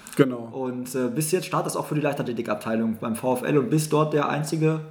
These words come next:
Speaker 2: Marathonläufer aktiv aktuell. Ist das richtig?
Speaker 1: Aktuell ja.
Speaker 2: Aktuell ja.
Speaker 1: Aktuell ja.
Speaker 2: Ähm, warum bist du zum, also w-, warum bist du, äh, den Schritt gegangen, zum Verein zu gehen?
Speaker 1: Ja, eigentlich wollte ich ja keine,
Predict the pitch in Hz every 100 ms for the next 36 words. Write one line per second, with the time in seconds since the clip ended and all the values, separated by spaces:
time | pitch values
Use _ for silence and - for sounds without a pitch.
0 | - 156 165 165 165 165 165 190 196 156
1 | - 220 226 - 151 - 208 247 - 120
2 | 156 156 151 - 156 131 117 110 - 135
3 | - 185 135 107 98 139 151 139 127 113
4 | 113 - - 151 147 147 143 143 123 -
5 | - - 123 131 165 254 180 - - 147
6 | - 143 135 127 131 131 143 135 147 147
7 | 175 196 175 - 175 170 - 156 156 151
8 | 147 170 151 156 147 160 151 139 139 110
9 | 101 104 104 - - - - - - 110
10 | 101 143 - - - - _ - 170 131
11 | - 147 160 196 170 156 160 165 160